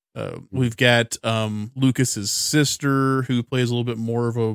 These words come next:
Speaker 1: role in it.
Speaker 2: Oh, yeah.
Speaker 1: Uh,
Speaker 2: Yeah.
Speaker 1: versus where she was in season two, she was just kinda there as, like, an annoyance, kinda, a little bit to me. She's a little bit annoying, but it, they fleshed her out a little bit better in,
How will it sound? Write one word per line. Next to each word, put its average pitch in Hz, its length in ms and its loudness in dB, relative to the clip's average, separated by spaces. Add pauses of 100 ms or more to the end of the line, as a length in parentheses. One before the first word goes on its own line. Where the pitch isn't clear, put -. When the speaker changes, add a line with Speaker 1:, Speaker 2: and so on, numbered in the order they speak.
Speaker 1:
role 120 560 2 (600)
in 123 120 2
it. 120 240 4
Speaker 2:
Oh, 139 140 4
yeah. 160 540 0
Speaker 1:
Uh, 101 380 -2
Speaker 2:
Yeah. 107 180 -4 (360)
Speaker 1:
versus 127 640 -2
where 120 140 0
she - 120 -2
was 120 140 0
in 117 220 -2
season 123 600 -2
two, 127 400 2
she 120 200 -4
was 117 100 -2
just 117 180 -4
kinda 127 220 4
there 127 440 6 (440)
as, 127 160 6
like, 135 140 6
an 127 80 4
annoyance, 120 960 2 (160)
kinda, 151 560 4
a 180 80 4
little 214 220 6
bit 190 180 4
to 185 80 -2
me. 185 100 6
She's 170 140 0
a 160 60 4
little 165 200 6
bit 147 160 2
annoying, 127 560 4 (560)
but 117 300 4
it, 123 160 -2 (180)
they 123 120 2
fleshed 127 340 2
her 127 60 4
out 120 80 4
a - 20 2
little 117 160 2
bit - 40 -10
better 113 240 0
in, 104 220 -4